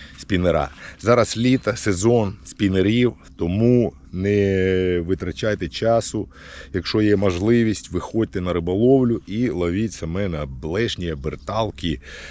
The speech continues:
е, спінера, тому що зараз риба більш-менш активна, ну, вона кидається.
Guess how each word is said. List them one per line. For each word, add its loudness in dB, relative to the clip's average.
е, 0
спінера, 0
тому -6
що -8
зараз 0
риба -4
більш-менш -4
активна, 0
ну, -4
вона -2
кидається. -2